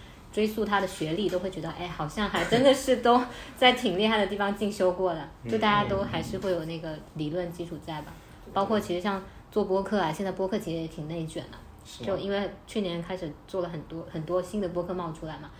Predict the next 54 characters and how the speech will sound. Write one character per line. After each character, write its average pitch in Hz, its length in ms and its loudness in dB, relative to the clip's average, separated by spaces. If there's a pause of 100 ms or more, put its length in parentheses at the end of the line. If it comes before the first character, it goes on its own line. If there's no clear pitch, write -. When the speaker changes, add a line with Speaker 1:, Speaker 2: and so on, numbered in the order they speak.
(160)
Speaker 1:
然 185 120 -2
后 214 40 4
我 185 80 4
现 208 160 0
在 196 60 0
就 190 80 2
观 185 240 -2
察 151 160 -4
其 151 160 -12
他 165 100 -6
的 160 80 -4
播 160 200 -8
客， 160 200 -6 (280)
他 196 120 -2
们 170 300 -2 (100)
很 160 160 -6
多 190 140 0
都 220 180 2
会 226 280 2
有 151 160 -4
一 156 100 -8
定 190 160 -4
的 175 100 -2 (360)
就 185 100 -10
是 170 100 -6
学 151 220 -6
术 185 160 -4
基 190 200 -6
础， - 200 -12 (580)
而 180 60 -2
且 185 160 0
普 175 160 -6
遍 202 180 0
都 202 100 0
是 202 100 -6
高 196 200 -2
学 175 140 -6
历 151 140 -8
的 151 60 -10
人 - 100 -10 (520)
做 160 120 -4
播 147 140 -4
客。 160 180 -6 (340)
Speaker 2:
嗯。 139 180 -2 (520)
Speaker 1:
他 190 80 -4
们 175 200 -2
一 156 40 -4
个 175 120 -2
是 165 220 -2 (240)
接 175 160 0
触 180 180 -2
的 156 140 2
面 165 260 0
广， 147 180 -4